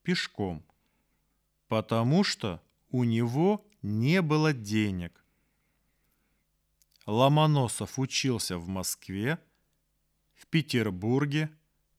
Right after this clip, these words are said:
потом он поехал в Германию и учился там пять лет в университете.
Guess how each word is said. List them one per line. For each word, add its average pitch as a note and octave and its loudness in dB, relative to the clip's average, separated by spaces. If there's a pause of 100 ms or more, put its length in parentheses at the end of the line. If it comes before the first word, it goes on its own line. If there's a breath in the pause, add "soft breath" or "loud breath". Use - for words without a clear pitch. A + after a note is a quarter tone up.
(480)
потом F3 2 (240)
он B2 2
поехал G2+ -2
в F2 -12
Германию G2 -2 (840)
и A#2 0
учился B2+ 0
там D#2 -6 (600)
пять A#2 2
лет B2+ 0 (140)
в A2 -6
университете. D#3+ -2